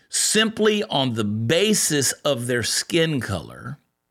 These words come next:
that's racism. Just like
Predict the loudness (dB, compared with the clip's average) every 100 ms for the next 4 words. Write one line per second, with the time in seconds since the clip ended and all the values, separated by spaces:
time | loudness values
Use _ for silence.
0 | _ _ _ _ _ -8 -2 0 -2 -2
1 | 2 4 4 2 0 -2 -4 -8 -14 -20
2 | _ -20 -20 _ -2 0 2 2 0 -2